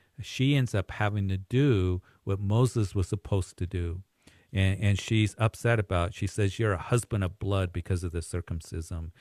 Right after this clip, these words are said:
And, um, surely you're a husband of blood to me." And he should have taken care of it. And it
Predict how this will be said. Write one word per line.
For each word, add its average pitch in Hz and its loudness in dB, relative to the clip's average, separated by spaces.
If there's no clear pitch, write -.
And, 95 2
um, 90 2
surely 113 2
you're 92 0
a - -8
husband 101 0
of 90 -6
blood 95 0
to - -6
me." 85 -4
And 107 4
he 113 -2
should 127 -2
have 127 -2
taken 101 -4
care 104 0
of 98 -4
it. 85 -4
And 101 2
it 110 -2